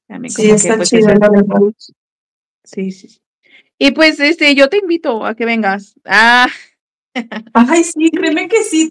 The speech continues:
Speaker 2: Ya tengo como dos años, o sea, que ya he dicho, "Sí voy a ir", pero en ese, eh, justamente en ese mes hay, tenemos un evento en el trabajo que me quita mucho
Speaker 1: Mm.
Speaker 2: tiempo y luego,
Speaker 1: Ujú.
Speaker 2: ay, no, se me complican los tiempos, entonces,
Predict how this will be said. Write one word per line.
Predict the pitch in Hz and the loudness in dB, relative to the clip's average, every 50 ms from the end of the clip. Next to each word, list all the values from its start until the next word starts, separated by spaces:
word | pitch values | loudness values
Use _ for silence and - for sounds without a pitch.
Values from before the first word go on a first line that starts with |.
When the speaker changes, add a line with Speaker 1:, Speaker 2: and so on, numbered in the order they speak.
| 277 247 | -2 0
Speaker 2:
Ya | 277 285 - | 0 0 0
tengo | - 427 427 427 480 466 | -2 -4 -4 -4 -4 -2
como | - 508 466 415 349 294 254 214 214 | -2 -4 -4 -2 -2 -2 -2 -2 -6
dos | - 202 202 262 285 285 - - | -8 -6 -4 -4 -4 -4 -4 -4
años, | 403 392 403 415 440 494 508 - - | -4 -4 -4 -6 -6 -6 -6 -8 -8
o | 349 | -10
sea, | 320 302 277 254 | -8 -8 -8 -8
que | - - 254 247 233 233 | -6 -4 -2 -2 -2 0
ya | 208 240 233 240 240 254 254 247 233 | 0 0 2 2 2 0 -4 -6 -2
he | 233 254 262 | 0 0 0
dicho, | 262 262 240 - 233 214 | 0 -4 -8 -8 -8 -10
"Sí | 220 - - 370 | -10 -8 -6 -6
voy | 370 370 370 370 | -6 -6 -2 -2
a | 359 339 339 | -2 0 0
ir", | 320 294 233 - _ _ _ _ _ _ _ - | -2 -6 -8 -12 _ _ _ _ _ _ _ 0
pero | 269 262 254 254 254 | 2 2 2 2 0
en | 254 254 | 0 -2
ese, | 254 262 - - 339 349 349 339 - 285 | -4 -6 -8 -8 -10 -10 -10 -10 -8 -8
eh, | 285 285 | -8 -8
justamente | - - 285 262 - 403 392 392 381 403 403 | -10 -14 -16 -12 -10 -10 -8 -8 -8 -8 -6
en | 403 381 | -6 -6
ese | 349 349 349 - 381 370 | -6 -6 -6 -8 -6 -4
mes | 339 320 320 320 - - - | -2 -2 -2 -2 -4 -4 -4
hay, | 254 262 262 269 269 269 262 - - | -2 0 0 0 -2 -4 -8 -10 -6
tenemos | - 262 254 247 247 277 294 - - - - | -4 -4 -2 0 0 -2 -2 -6 -10 -8 -6
un | 311 294 | -2 0
evento | 302 311 311 302 285 277 294 320 | 0 0 2 0 0 0 0 0
en | 302 | 0
el | 302 269 - | 0 0 0
trabajo | 269 240 233 226 226 226 - 302 302 | 0 2 2 2 0 -2 -4 -8 -4
que | - 294 262 | 0 2 4
me | 240 233 233 | 4 4 2
quita | - 240 233 - 269 277 285 | 0 -4 -4 -2 0 0 2
mucho | 269 247 247 254 254 240 - 285 | 4 4 4 4 2 -2 -6 -6
Speaker 1:
Mm. | - 214 | -4 -4
Speaker 2:
tiempo | 233 269 277 294 294 302 285 277 302 320 311 | -2 0 2 2 2 2 0 -2 -2 -2 -2
y | 294 | 0
luego, | 262 254 254 247 247 254 262 269 269 262 - - - | 2 4 4 4 6 4 4 2 2 0 -6 -14 -14
Speaker 1:
Ujú. | 214 247 262 240 - - - _ - | -12 -8 -8 -8 -8 -10 -14 _ -6
Speaker 2:
ay, | - 254 269 277 285 | -4 -4 -2 2 2
no, | 262 254 254 240 233 - | 2 2 2 -2 -2 -2
se | - 269 | -2 0
me | 262 254 247 | 0 0 0
complican | - 262 247 233 254 254 247 - 302 302 311 | 0 0 0 0 0 -2 -2 -2 -2 0 0
los | 320 320 - - | 0 -2 -2 -2
tiempos, | 277 269 269 262 247 285 339 403 403 | 0 2 2 2 0 -2 -6 -6 -4
entonces, | 359 285 247 247 247 254 262 - 285 285 302 - - | -2 -2 2 2 2 0 0 -2 -4 -4 -4 -6 -12